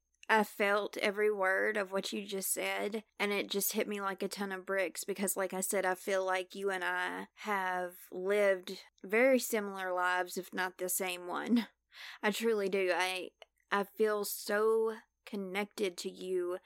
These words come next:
in such a soulful way because everything that you just said, I, I've been there. It's something, you know, like you said,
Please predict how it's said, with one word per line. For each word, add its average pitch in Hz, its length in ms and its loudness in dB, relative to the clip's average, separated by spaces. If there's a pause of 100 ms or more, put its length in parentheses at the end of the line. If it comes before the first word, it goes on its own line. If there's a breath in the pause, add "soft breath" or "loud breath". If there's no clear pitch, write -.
in 202 160 0
such 202 240 0
a 202 80 0
soulful 196 680 0
way 185 540 -2 (100)
because 202 540 4
everything 208 460 2
that 202 200 -2
you 208 80 -2
just 196 300 -2
said, 202 560 0 (160)
I, 185 720 -2 (320)
I've 190 180 0
been 190 220 0
there. 156 400 -6 (320)
It's - 560 0 (200)
something, 233 760 -2
you 208 160 -2
know, 196 420 -4
like 208 300 -4
you 208 80 -8
said, 208 480 -2